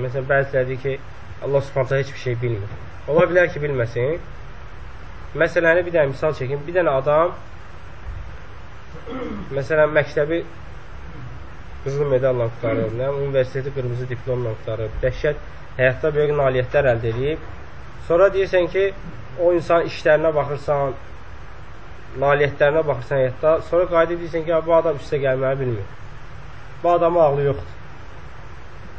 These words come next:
Ola bilər elə bir şey. Ola bilməz, yəni.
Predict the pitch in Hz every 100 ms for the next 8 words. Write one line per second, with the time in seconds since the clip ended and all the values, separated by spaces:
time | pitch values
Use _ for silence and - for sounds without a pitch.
0 | - - - - - 143 156 175 170 165
1 | 143 127 - 127 156 165 - - - -
2 | - - - - - - - - - -
3 | - - 143 180 185 180 180 170 123 101